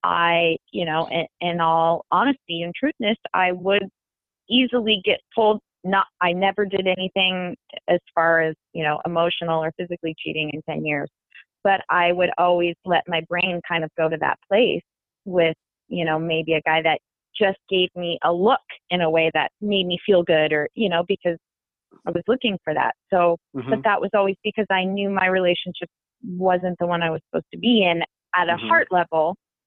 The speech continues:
Speaker 2: Mm-hmm.
Speaker 1: But obviously, you know,
Speaker 2: Yeah.
Speaker 1: long
Speaker 2: I
Speaker 1: story
Speaker 2: mean
Speaker 1: there. But, but I would say, yeah, definitely look at, look at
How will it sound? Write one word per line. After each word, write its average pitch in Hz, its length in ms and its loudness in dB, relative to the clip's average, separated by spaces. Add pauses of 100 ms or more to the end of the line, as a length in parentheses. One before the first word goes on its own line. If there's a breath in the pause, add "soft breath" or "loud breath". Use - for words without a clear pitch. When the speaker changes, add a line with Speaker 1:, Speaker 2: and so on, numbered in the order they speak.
Speaker 2:
Mm-hmm. 107 260 -8
Speaker 1:
But 185 280 2 (480)
obviously, 160 720 -8
you - 160 -14
know, 78 120 -16 (1120)
Speaker 2:
Yeah. 101 280 -2 (260)
Speaker 1:
long 190 320 0
Speaker 2:
I - 100 -18
Speaker 1:
story 202 200 6
Speaker 2:
mean 175 80 0
Speaker 1:
there. 233 340 2
But, 208 160 2 (340)
but 240 80 2
I 233 120 2
would 233 120 0 (100)
say, 196 260 2
yeah, 226 300 -2 (140)
definitely 180 440 -6
look 190 180 -2
at, 170 160 -4 (480)
look 196 340 -6
at 175 140 0